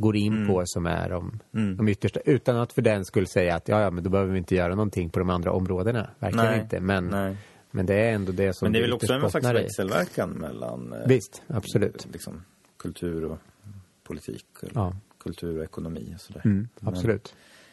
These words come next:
Speaker 2: Men, eh, precis. Och han, och det är därför han pratar ju på flera nivåer samtidigt,
Speaker 1: Ja.
Speaker 2: egentligen.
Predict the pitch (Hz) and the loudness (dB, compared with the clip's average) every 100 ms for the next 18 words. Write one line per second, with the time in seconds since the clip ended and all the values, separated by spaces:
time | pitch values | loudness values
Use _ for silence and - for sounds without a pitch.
0 | _ - 92 90 85 82 82 90 - - | _ -6 -2 0 0 -4 -6 -8 -14 -16
1 | - - 98 101 104 107 98 104 101 101 | -10 -2 2 2 0 0 2 2 2 0
2 | 95 107 95 - 98 92 95 - 87 90 | 2 2 0 2 -2 -2 -4 -4 -2 -2
3 | 87 - 90 - 90 - 101 104 _ - | -4 -6 -6 -8 -10 -10 -12 -14 _ 2
4 | 104 95 98 104 - | 2 2 -8 -16 -18